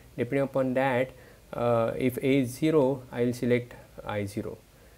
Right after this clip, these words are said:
as a Z, and if A is one, I will select I one as a Z. Okay, so like that, that circuit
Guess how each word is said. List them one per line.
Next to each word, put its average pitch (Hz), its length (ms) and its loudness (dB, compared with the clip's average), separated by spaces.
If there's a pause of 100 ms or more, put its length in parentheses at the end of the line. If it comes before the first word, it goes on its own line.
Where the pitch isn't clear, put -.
(140)
as 104 160 -2
a 101 100 0
Z, 98 320 0 (480)
and 110 240 0
if 123 220 -4
A 127 200 2
is 120 140 -2
one, 156 320 2
I 123 140 2
will 120 60 0
select 120 340 0
I 110 400 -2
one 131 320 0 (160)
as 101 120 -8
a 98 80 -8
Z. - 240 -8 (260)
Okay, 123 220 -2
so 120 120 -8
like 110 180 -2
that, 117 180 -2
that 107 160 -2
circuit 104 300 -10